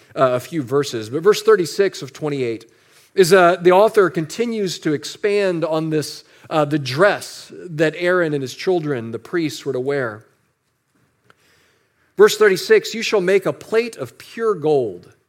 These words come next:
and engrave on it like the engraving of a signet, 'Holy to the Lord.' And you shall fasten it on his turban by a cord of blue. And it shall be on the front of the turban. It shall be on Aaron's forehead.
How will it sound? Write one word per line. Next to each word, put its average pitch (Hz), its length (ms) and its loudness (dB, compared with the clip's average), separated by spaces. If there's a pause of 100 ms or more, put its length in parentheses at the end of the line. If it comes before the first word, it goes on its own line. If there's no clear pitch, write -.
(500)
and 165 120 0
engrave 170 520 2
on 160 160 0
it 151 140 -2
like 151 160 -2
the 156 120 -4
engraving 170 600 -2
of 143 80 -6
a 131 60 -6
signet, 151 500 -6
'Holy 202 560 0
to - 140 -12
the 147 100 -6
Lord.' 98 420 -10 (800)
And 131 140 -6
you 180 60 -2
shall 151 180 -4
fasten 165 480 -2
it 139 120 -4
on 131 120 -4
his 113 160 -10
turban 151 480 -6
by 113 140 -6
a 110 80 -8
cord 147 320 -6
of 110 160 -12
blue. 113 340 -6 (920)
And 123 100 -8
it 151 60 -6
shall 151 160 -4
be 147 160 -2
on 139 100 -2
the 120 60 -8
front 156 420 -8
of 139 120 -16
the 127 80 -10
turban. 101 420 -12
It 123 80 -18
shall 139 120 -12
be 143 120 -4
on 127 100 -4
Aaron's 143 460 -6
forehead. 110 580 -8